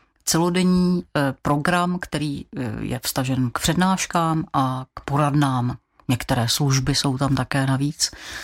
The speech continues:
Takže vlastně na tom, na tom veletrhu můžete strávit několik hodin, budete se docela dobře bavit,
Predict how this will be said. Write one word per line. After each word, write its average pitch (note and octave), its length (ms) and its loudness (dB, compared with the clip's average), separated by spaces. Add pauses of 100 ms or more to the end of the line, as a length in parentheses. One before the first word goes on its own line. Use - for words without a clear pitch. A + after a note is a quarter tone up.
Takže C#3+ 340 -2 (400)
vlastně D3+ 300 2
na D#3 120 4
tom, D#3+ 340 2
na D3 80 2
tom E3 160 0
veletrhu D#3+ 360 2
můžete D#3 280 2
strávit D#3 440 -2
několik C#3+ 440 0 (100)
hodin, A3 420 2 (260)
budete E3 240 0
se F3+ 120 0
docela E3+ 280 0 (120)
dobře C#3 280 -2
bavit, C3+ 320 -2